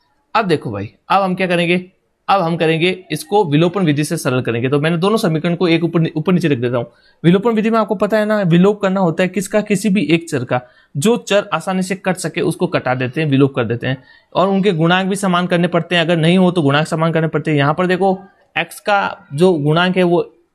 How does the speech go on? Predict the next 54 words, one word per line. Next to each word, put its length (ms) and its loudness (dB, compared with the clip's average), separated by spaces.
एक 260 2
है, 120 -2
और 160 -2
यहाँ 240 0
पर 120 -4
एक्स 220 -4
का 120 -4
गुणांक 320 0
दो 200 0
है। 160 -8
अगर 200 2
यहाँ 240 2
पर 120 -4
वाई 180 0
का 120 -8
गुणांक 300 0
देखो 200 0
तो 100 -2
एक 300 2
है, 260 -2
यहाँ 200 2
वाई 160 0
का 120 -2
गुणांक 320 0
एक 200 0
है, 100 -4
तो 120 -2
इसका 200 0
मतलब 420 -2
वाई 180 0
का 160 -2
गुणांक 340 0
हम 240 0
आसानी 320 -4
से 140 -8
काट 220 -4
सकते 280 -16
हैं, 160 -16
तो 40 -4
हम 160 0
वाई 160 0
को 120 0
ही 120 4
काटेंगे। 460 -8
ठीक 220 -8
है, 100 -4
तो 60 2
ये 140 6
लीजिए 260 4
भाई, 160 2
समीकरण 400 0
एक 240 0
और 80 0
समीकरण, 380 0